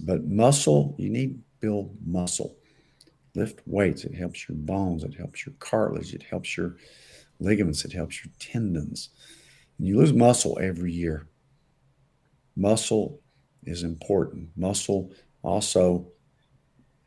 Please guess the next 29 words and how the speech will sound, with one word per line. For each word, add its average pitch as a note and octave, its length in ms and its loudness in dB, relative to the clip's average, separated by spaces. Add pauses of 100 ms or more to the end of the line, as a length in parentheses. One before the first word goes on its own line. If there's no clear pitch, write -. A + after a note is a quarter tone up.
(120)
runs F#2+ 320 0
your - 80 -4
metabolism. - 800 -4 (520)
Think A3+ 160 -2
about C#4+ 300 0
muscle. G2+ 640 0
When G#2+ 80 -4
you C#3 60 -4
think D#3 180 2
about F2 180 4
bones, G#2 400 4
think A#2 200 0
about F#2 220 0
muscle. E2+ 420 -6 (760)
When F#2+ 100 0
you F2+ 60 -4
think A2 160 0
about - 220 0
balance, G2+ 480 0
think F#2+ 240 -4
about E2+ 340 -2
muscle. E2+ 600 -6 (1160)
When D#2+ 100 -4
you - 60 -6
think F#2+ 140 0
about F2+ 280 -2
brain, F#2 560 0
think F#2 200 -6
about E2+ 320 -4